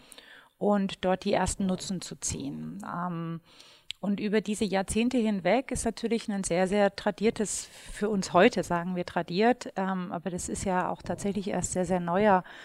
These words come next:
ich sag jetzt mal ein neues Thema, wo wir dran arbeiten, dass es halt einen Businessprozess gibt, der an die I T übergeben wird und die I T arbeitet es dann ab, indem sie Applikationen entwirft oder tatsächlich halt Prozessoptimierungen über I T herstellt.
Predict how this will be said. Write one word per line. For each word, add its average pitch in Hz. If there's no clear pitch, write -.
ich -
sag 185
jetzt -
mal 180
ein 180
neues 180
Thema, 196
wo 175
wir 180
dran -
arbeiten, 208
dass 202
es 208
halt 208
einen 190
Businessprozess 254
gibt, -
der 180
an 185
die 185
I 208
T 247
übergeben 196
wird 190
und 185
die 185
I 180
T 180
arbeitet -
es -
dann 170
ab, -
indem 175
sie 170
Applikationen 170
entwirft 170
oder 180
tatsächlich 175
halt 165
Prozessoptimierungen 180
über 180
I 175
T 160
herstellt. 160